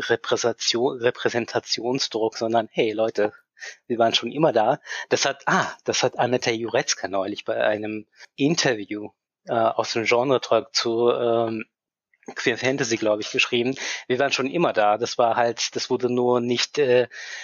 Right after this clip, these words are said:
gesehen. Das wollte nicht gesehen werden. Und ich finde es, ich finde es toll, wenn das ein Stück weit dazu dann halt beiträgt, zu sagen, hey,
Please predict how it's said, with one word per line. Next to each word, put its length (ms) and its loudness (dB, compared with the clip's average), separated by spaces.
gesehen. 460 2
Das 200 0
wollte 280 2
nicht 160 -6
gesehen 340 -4
werden. 340 0
Und 220 -8
ich 100 -2
finde 180 0
es, 140 -4
ich 460 -8
finde 260 0
es 100 2
toll, 400 2
wenn 100 0
das 180 2
ein 460 -4
Stück 340 0
weit 220 2
dazu 240 -2
dann 240 0
halt 380 -2
beiträgt, 480 -2
zu 100 -4
sagen, 240 2
hey, 300 0